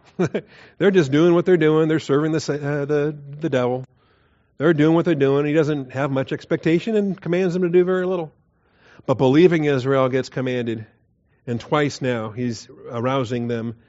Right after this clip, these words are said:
to action. Believing Israel must drink,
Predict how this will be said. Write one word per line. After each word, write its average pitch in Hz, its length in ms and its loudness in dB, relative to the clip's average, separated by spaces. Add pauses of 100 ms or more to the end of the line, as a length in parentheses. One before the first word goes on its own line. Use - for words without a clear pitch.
(580)
to 139 160 -4
action. 120 600 -6 (920)
Believing 170 540 6
Israel 165 520 2
must 151 280 0
drink, 151 340 0